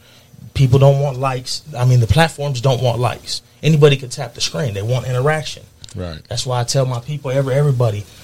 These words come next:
Speaker 1: you know, those, those comments, that's why I let all the people, the haters, there was twenty-something thousand comments. You would, you wouldn't believe the disrespectful shit people said
Speaker 2: Right.
Speaker 1: about my child and, and me and just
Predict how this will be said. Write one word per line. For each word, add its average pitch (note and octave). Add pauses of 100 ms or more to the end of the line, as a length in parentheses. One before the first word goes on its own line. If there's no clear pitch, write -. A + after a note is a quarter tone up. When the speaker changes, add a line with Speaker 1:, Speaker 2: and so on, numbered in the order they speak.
(340)
Speaker 1:
you B2+
know, A#2 (180)
those, D3 (140)
those D#3+
comments, F#3
that's E3
why E3
I D#3
let D#3+
all E3
the D3+
people, C#3+
the A#2+
haters, E3+ (200)
there A2
was D3
twenty-something E3+
thousand E3
comments. E3+
You F#3
would, C#3
you G#3
wouldn't E3+
believe D3+
the C3+
disrespectful B2+
shit -
people C3+
said A#2+ (140)
Speaker 2:
Right. F#2
Speaker 1:
about C3
my C3+
child B2
and, A#2+
and A#2+
me C#3
and B2
just B2